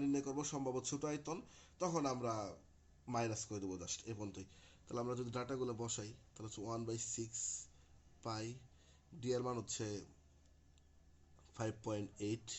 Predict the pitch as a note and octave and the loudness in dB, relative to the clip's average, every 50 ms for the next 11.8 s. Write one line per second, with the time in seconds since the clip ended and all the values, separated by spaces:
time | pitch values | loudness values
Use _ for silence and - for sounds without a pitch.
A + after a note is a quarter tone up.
0 | - - - - - - - - - - - - - - - - - - F#2+ F#2+ | -8 -10 -16 -20 -20 -20 -20 -20 -20 -20 -20 -20 -20 -20 -20 -20 -12 -8 -4 -4
1 | G2 - - - G2+ G2 G2+ G2+ - - - G#2 G2+ G#2 A2+ A#2 A#2 - - - | -4 -4 -4 -6 -4 -2 -2 -2 -4 -6 -8 -6 -4 -4 -4 -4 -6 -10 -14 -14
2 | - - - - - - - - - - - - - - - - - - - - | -14 -14 -18 -20 -20 -20 -20 -20 -20 -20 -20 -20 -20 -20 -20 -20 -20 -20 -20 -20
3 | - - A2 G#2+ A2+ G#2+ G#2+ A#2 A#2 - - - - - - - - - - - | -16 -14 -10 -6 -2 -2 -2 -2 -4 -6 -16 -20 -20 -20 -20 -20 -20 -20 -16 -6
4 | B2+ A2+ A2 G#2+ G#2+ - A2 G#2+ G#2+ G#2 G2+ F#2+ - G#2+ G2+ G2+ - - - G#2 | -2 0 0 0 0 -2 -2 -2 0 -2 -2 -2 -2 -2 -2 -4 -6 -8 -8 -4
5 | G2+ G2+ G#2+ A#2 - - - - - - - - - - - F#2+ F#2+ G2 - - | -4 -4 -4 -4 -8 -10 -18 -18 -18 -18 -18 -20 -18 -12 -8 -6 -6 -6 -6 -6
6 | A2+ A#2+ A#2+ - - - - - - - - - - - - - - A2 G2+ G2+ | -6 -6 -6 -8 -16 -20 -20 -20 -20 -20 -20 -20 -20 -20 -16 -10 -4 -4 -2 -2
7 | G#2 G2+ - - B2+ B2+ B2 A#2+ A2+ A2 G#2+ - - G#2+ G#2 F#2+ - - - - | -4 -6 -4 -2 -2 -2 -2 -2 -2 -2 -2 -2 -2 -4 -4 -6 -8 -12 -16 -18
8 | - - - - - - - - - - A#2+ A#2 A#2 A2+ A2+ G#2+ A2 A2+ A2 G#2+ | -20 -20 -20 -20 -20 -20 -20 -14 -8 -4 -2 0 0 0 0 -2 -2 -4 -4 -4
9 | - B2 A#2 A#2 A#2 A2 A2+ A#2+ B2+ - - A#2 G#2+ G#2 G2+ G#2+ G#2+ G2+ G2+ A#2 | -2 -2 -2 -2 -2 -2 -2 -2 -4 -4 -6 -6 -4 -4 -2 -2 -2 -2 0 -2
10 | C#3 D#3 D3+ - - - - - - - - - - - - - - - - - | -2 -2 -4 -8 -14 -18 -18 -18 -18 -18 -18 -18 -18 -16 -16 -18 -18 -18 -18 -18
11 | - - - - - - - - - - - - C3 A#2+ A#2 | -18 -18 -20 -20 -20 -20 -20 -20 -20 -18 -10 -6 -2 0 0